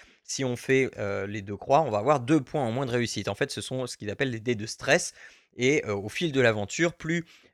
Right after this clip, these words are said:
euh, on va avancer dans l'aventure, plus le stress va augmenter et chaque personnage va se, va se faire recevoir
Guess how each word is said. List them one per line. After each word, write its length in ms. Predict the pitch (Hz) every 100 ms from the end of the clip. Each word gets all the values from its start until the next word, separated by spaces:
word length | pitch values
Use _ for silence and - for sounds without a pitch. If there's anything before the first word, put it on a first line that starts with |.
| -
euh, 500 | 104 104 101 98 98 -
on 100 | 113
va 120 | 113
avancer 480 | - 165 127 - 143
dans 100 | 104
l'aventure, 340 | 98 - 170
plus 140 | -
le 80 | 104
stress 320 | 98 135 110
va 60 | 104
augmenter 480 | 98 98 95 151 139
et 40 |
chaque 240 | 104 139 -
personnage 400 | 113 - 117 135
va 120 | 110
se, 140 | - 110 113 _ _ _
va 140 | 113
se 500 | - 101 98 98 98 - - _ _ _ _ _ _ -
faire 180 | 131 107
recevoir 520 | 113 - 101 104 143